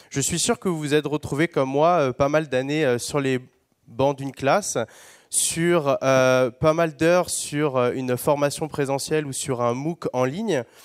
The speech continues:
Et finalement, je trouve qu'on a tous eu le même ressenti qui est, euh, bah, peut-être parfois, qu'est-ce que je fais là ? Est-ce que c'est adapté à moi ?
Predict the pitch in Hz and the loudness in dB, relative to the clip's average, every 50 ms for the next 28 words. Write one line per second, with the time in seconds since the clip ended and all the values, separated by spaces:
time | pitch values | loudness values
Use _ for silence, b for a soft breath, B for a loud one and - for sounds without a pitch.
0 | B B B B B - 135 - - 160 160 156 156 170 180 202 226 214 - - | B B B B B -8 -8 -6 -4 0 0 0 2 2 0 0 0 -2 -6 -10
1 | - - 202 202 175 - - 180 165 156 151 156 160 - _ _ - 202 202 - | -8 -8 -8 -8 -8 -6 -4 -2 2 4 2 2 2 0 _ _ -6 -4 -4 -4
2 | - - 202 196 175 156 151 156 165 175 156 160 170 151 - 165 156 147 - - | -4 -4 -4 -2 -2 -2 0 0 -2 -2 -2 -2 -2 -2 0 -2 -2 -4 -6 -12
3 | 208 190 - - - 160 151 156 165 185 208 202 B B B B B B B - | -16 -14 -14 -14 -10 -6 -2 0 0 0 -2 -4 B B B B B B B -2
4 | 127 127 131 131 139 - - _ _ 127 127 131 127 _ _ - 170 160 - 151 | 0 2 2 2 0 -2 -8 _ _ -4 -2 -2 -2 _ _ -6 -6 -4 -2 -4
5 | 139 - - 175 165 - 151 - - 156 - - - 147 147 143 143 160 180 165 | -4 -2 -4 -4 -4 -4 -8 -6 -6 -6 -6 -4 -2 0 2 2 2 0 -2 -6
6 | - 131 127 - - 156 139 - 156 147 143 147 143 139 - 156 147 139 135 143 | -8 -6 -6 -4 -4 -4 -2 0 0 0 2 0 -2 -4 -2 0 0 0 0 0
7 | 139 143 160 175 | 2 0 0 0